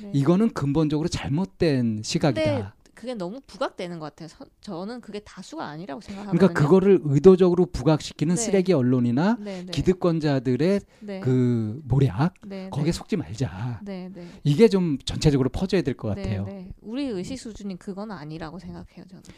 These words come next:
Speaker 2: 이미 사실 의식 수준은
Speaker 1: 네.
Speaker 2: 그건 넘어섰죠.
Speaker 1: 네, 근데 그게 너무 부각되고 있다고 생각돼요.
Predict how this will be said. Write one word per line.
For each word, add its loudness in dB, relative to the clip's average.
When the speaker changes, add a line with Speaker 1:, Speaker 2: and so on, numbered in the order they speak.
Speaker 2:
이미 6
사실 -4
의식 -2
수준은 -2
Speaker 1:
네. -6
Speaker 2:
그건 2
넘어섰죠. -2
Speaker 1:
네, -12
근데 -6
그게 -8
너무 -6
부각되고 -10
있다고 -18
생각돼요. -14